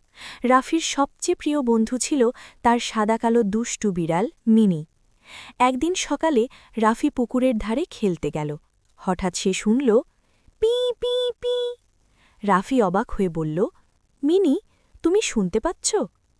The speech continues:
মিনি ম্যাও করে লাফ দিয়ে এগিয়ে গেল। তারা দেখল, একটি ছোট্ট হলুদ হাঁসছানা কাঁদছে। রাফি মিষ্টি করে বলল, "আরে, তুমি একা কেন?"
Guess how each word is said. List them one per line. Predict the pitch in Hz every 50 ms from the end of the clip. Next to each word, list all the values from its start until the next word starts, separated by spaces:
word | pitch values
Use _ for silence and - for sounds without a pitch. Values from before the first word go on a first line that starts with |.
| _ _ _ -
মিনি | 190 185 185 185 190 196
ম্যাও | 185 185 180 180 180 190 214 240 247
করে | 240 - 226 208 208
লাফ | 196 190 175 180 - - -
দিয়ে | 208 269 359 339
এগিয়ে | 226 170 175 170 156
গেল। | 165 156 151 151 147 - _ _ _ _ _ - - - - -
তারা | 277 277 294 302
দেখল, | 262 277 311 - - - 262 220 - - - - _ _ -
একটি | 254 247 - - 285
ছোট্ট | - - - 277 262 _ _ - 311
হলুদ | 277 - - 214 220 247 220 -
হাঁসছানা | - - 185 185 - - - - 226 208 247 294
কাঁদছে। | - 240 190 165 151 _ - - - 156 151 _ _ _ _ _ _ _ _ -
রাফি | - 180 175 160 - - 196 180
মিষ্টি | 170 165 - - - 196
করে | 180 185 180 190
বলল, | 175 165 165 175 214 233 208 226 - _ _ _ _ _ _ _ _ -
"আরে, | - 226 240 311 427 - _ _ _ _ _ _ _ -
তুমি | 320 311 359 370
একা | 330 220 196 - - 381
কেন?" | - 415 330 220 180 156